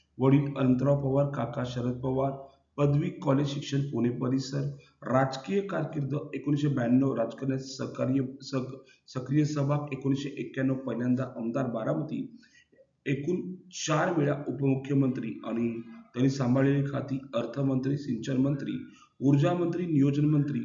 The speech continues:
जलसं-, जलसंपदा मंत्री आणि ग्राम, ग्रामीण विकास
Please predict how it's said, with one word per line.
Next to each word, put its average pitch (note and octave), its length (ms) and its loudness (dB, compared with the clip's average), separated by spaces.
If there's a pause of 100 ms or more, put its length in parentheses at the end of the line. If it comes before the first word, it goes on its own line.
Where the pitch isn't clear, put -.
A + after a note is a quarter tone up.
(300)
जलसं-, C#3 480 0 (180)
जलसंपदा D3 520 0
मंत्री C3 380 0 (300)
आणि B2+ 140 2
ग्राम, A#2+ 380 -2 (340)
ग्रामीण B2 340 2
विकास - 400 -4